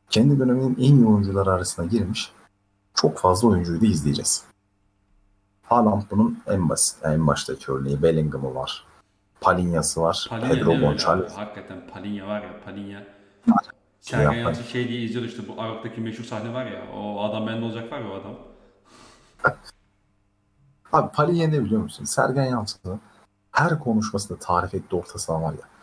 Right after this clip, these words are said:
Speaker 2: Hı.
Speaker 1: Benim orta saham şunu yapacak, bunu yapacak yani. Hiç yorulma hocam. İzlet Palinya'yı.
Speaker 2: Tabii, tabii. Şey yani işte bir de ya önem bakımından söyleyecek olursam abi iki bin on beş iki bin on altı Atiba'sı ya adam. Önem bakımından söylüyorum.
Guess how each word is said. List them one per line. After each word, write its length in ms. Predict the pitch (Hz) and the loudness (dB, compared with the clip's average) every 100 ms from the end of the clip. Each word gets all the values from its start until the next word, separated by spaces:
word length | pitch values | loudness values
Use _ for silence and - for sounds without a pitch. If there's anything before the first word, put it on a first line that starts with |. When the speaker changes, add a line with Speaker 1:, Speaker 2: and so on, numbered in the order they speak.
| _ _ | _ _
Speaker 2:
Hı. 60 | - | 2
Speaker 1:
Benim 160 | 71 | 2
orta 200 | 69 - | 2 0
saham 200 | - 82 | -4 -2
şunu 180 | - - - - | -2 -4 -6 -20
yapacak, 340 | - - - | -10 -8 -2
bunu 180 | 85 78 | 0 2
yapacak 260 | - - - - - | 0 -4 -10 -12 -10
yani. 100 | - - - - _ _ _ _ _ - | -12 -12 -20 -20 _ _ _ _ _ 0
Hiç 180 | - - | 4 8
yorulma 340 | 170 123 101 | 6 6 2
hocam. 260 | 98 85 - - - | 0 -2 -8 -10 -2
İzlet 380 | - 147 78 - | -2 0 -4 -2
Palinya'yı. 360 | 73 78 104 - - - _ _ - | 0 0 0 -4 -14 -20 _ _ -8
Speaker 2:
Tabii, 160 | 117 | -8
tabii. 220 | 147 113 | -6 -8
Şey 260 | 107 156 170 | -6 -6 -4
yani 240 | 101 92 | -6 -8
işte 320 | 95 - 107 104 | -12 -10 -8 -8
bir 100 | 117 | -10
de 200 | 80 - | -12 -10
ya 240 | 107 - | -10 -8
önem 340 | 131 135 165 147 | -4 0 0 0
bakımından 760 | 127 123 113 107 107 110 - | -4 -4 -4 -4 -6 -8 -12
söyleyecek 520 | - - 123 117 123 143 | -14 -4 -2 -2 -4 -6
olursam 300 | 180 110 107 - - - - _ | -8 -6 -8 -12 -18 -20 -20 _
abi 200 | 123 175 | -4 -4
iki 220 | 294 - 151 | -6 -6 -6
bin 40 | |
on 120 | 180 | -6
beş 160 | 165 - | -8 -8
iki 140 | 160 | -6
bin 40 | 156 | -4
on 60 | |
altı 140 | 160 143 | -4 -8
Atiba'sı 500 | 117 139 120 - 104 | -8 -8 -8 -10 -14
ya 80 | |
adam. 200 | 101 - - - _ _ _ _ _ _ _ _ _ - | -14 -16 -20 -20 _ _ _ _ _ _ _ _ _ -8
Önem 280 | 123 143 131 | -4 -4 -4
bakımından 480 | - 107 101 98 | -6 -6 -6 -8
söylüyorum. 460 | 92 98 95 95 | -14 -14 -14 -14